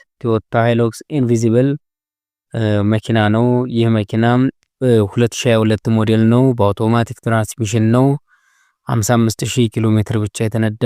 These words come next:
በኮድ ሁለት፣ እ፣ ለሽያጭ ቀርቧል። እ፣ ኢምፖርት ፍሮም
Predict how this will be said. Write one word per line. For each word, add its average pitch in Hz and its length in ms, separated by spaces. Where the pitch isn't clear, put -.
በኮድ 110 420
ሁለት፣ 113 460
እ፣ 113 200
ለሽያጭ 107 580
ቀርቧል። 113 460
እ፣ 131 100
ኢምፖርት 117 440
ፍሮም 113 360